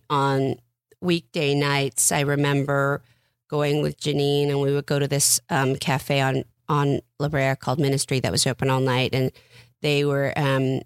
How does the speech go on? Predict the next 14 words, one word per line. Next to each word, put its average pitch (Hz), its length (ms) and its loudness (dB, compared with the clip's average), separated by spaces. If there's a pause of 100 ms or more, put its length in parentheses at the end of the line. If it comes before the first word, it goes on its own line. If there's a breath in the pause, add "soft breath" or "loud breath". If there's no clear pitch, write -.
(140)
working 147 400 0
on 135 160 2
the 131 60 0
first, - 720 0
uh, 131 360 0 (500)
drafts 143 760 0
of 135 200 0
the 139 140 0
Ben 135 300 0
Stiller 135 420 0
show, 131 360 0
what 76 100 0
would 135 80 -2
become 131 460 0